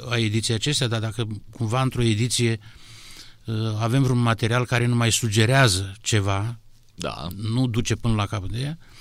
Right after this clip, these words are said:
Speaker 1: avem imediat reacția. „Domnule, dar acolo nu prea ați ajuns până la capăt. Ce ați vrut să faceți? Nu reveniți?”
Speaker 2: Păi, bă, revenim, dar, bă, ca să puneți mâna și pe următorul număr, nu?
Speaker 1: Da.
Speaker 2: Ă, aceste ziare sunt gratuite, bănuiesc, nu?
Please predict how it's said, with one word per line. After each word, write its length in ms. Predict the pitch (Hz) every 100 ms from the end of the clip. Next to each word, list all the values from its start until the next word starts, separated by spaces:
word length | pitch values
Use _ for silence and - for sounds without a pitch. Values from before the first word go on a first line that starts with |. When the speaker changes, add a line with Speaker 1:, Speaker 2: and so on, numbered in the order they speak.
| - - -
Speaker 1:
avem 300 | 147 165 160
imediat 400 | 151 143 143 127
reacția. 520 | 127 131 - 98 101
„Domnule, 240 | 117 160
dar 260 | 139 127 117 -
acolo 300 | 117 139 131
nu 140 | 143
prea 200 | - 175
ați 140 | 139
ajuns 280 | 131 127 143
până 160 | - 131
la 120 | 117
capăt. 440 | 107 107 98 - - - 90 - 98
Ce 100 | 113
ați 100 | 165
vrut 140 | 180
să 140 | - 147
faceți? 540 | 135 127 - 123 - - -
Nu 160 | 131 127
reveniți?” 600 | 127 117 143 190 - - - -
Speaker 2:
Păi, 140 | 117
bă, 260 | 117 131 143
revenim, 540 | 127 104 98 131 196
dar, 200 | 160 151
bă, 240 | 165 143
ca 160 | 143 139
să 140 | -
puneți 280 | 120 131 147
mâna 160 | 120 143
și 160 | -
pe 260 | 143 143 165
următorul 640 | 143 135 127 113 95 139 220
număr, 320 | 285 135 117
nu? 140 | 117
Speaker 1:
Da. 160 | 110 95 - - -
Speaker 2:
Ă, 220 | 107 117
aceste 420 | 98 - 139 - 123
ziare 280 | 139 160
sunt 260 | 147 151 151
gratuite, 480 | 143 147 78 62 62
bănuiesc, 380 | 65 58 57
nu? 140 | -